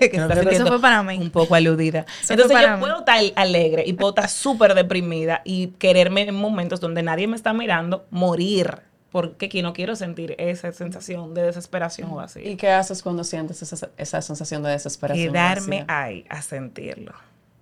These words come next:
Speaker 1: Una de las cosas más difíciles, no abrir Amazon para comprar algo, no abrir WhatsApp para, eh,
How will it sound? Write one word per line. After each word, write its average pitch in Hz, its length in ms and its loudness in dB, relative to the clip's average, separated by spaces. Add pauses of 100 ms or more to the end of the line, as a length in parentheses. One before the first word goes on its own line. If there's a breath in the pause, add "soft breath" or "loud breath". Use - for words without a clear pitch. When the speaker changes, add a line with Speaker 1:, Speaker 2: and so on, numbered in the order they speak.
(400)
Speaker 1:
Una 170 180 -2
de 170 80 0
las 175 140 -2
cosas 170 280 -10
más 160 220 -8
difíciles, 160 580 -6
no 175 300 0
abrir 175 300 2
Amazon 247 420 2
para 220 180 2
comprar 196 380 2
algo, 185 640 2 (260 soft breath)
no 180 200 4
abrir 180 260 4
WhatsApp 208 500 4
para, 185 800 4 (400)
eh, 185 80 -2